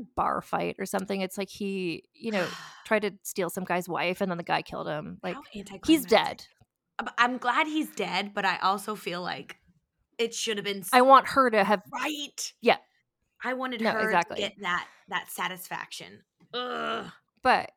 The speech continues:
Speaker 1: so what she does, though, is so she finds out he's been killed, and she's like, "Okay, I will turn myself in, but on her own terms."
Speaker 2: What?
Speaker 1: So, <laughs> something happens, like, this guy comes in who's sort of like a go-between for these negotiations for her to
Speaker 2: Mm-hmm.
Speaker 1: turn herself in.
Speaker 2: Mm-hmm.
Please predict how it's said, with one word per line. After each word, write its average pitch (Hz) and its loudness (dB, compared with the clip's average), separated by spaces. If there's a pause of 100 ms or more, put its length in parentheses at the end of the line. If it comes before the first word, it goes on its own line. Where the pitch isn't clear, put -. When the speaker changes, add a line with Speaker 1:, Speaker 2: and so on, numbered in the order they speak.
(120)
Speaker 1:
so - -4
what - -2
she 285 -8
does, 240 0
though, - -6
is - -12
so 196 -4
she 196 -6
finds 190 -2
out 185 -2
he's 202 -10
been 247 -6
killed, 214 2
and 202 -8
she's 196 -10
like, 185 -2
"Okay, 196 -2
I 180 -4
will 165 -6
turn 302 -2
myself 302 2
in, 208 0
but 202 -2
on 190 0
her 208 -2
own 175 -8
terms." - -14 (280)
Speaker 2:
What? 285 -14 (400)
Speaker 1:
So, 214 4 (220)
<laughs> - -8
something 370 6
happens, 262 4
like, 226 2 (240)
this - -2 (340)
guy 240 10
comes 240 0
in 247 4
who's 233 2
sort 220 0
of 208 -4
like 196 0
a 190 -2
go-between 214 0
for 208 -10
these 190 -4
negotiations 185 -4
for 196 -6
her 190 0
to 170 -2
Speaker 2:
Mm-hmm. 170 -8
Speaker 1:
turn 170 -6
herself - -10
in. 269 -6 (140)
Speaker 2:
Mm-hmm. 175 -10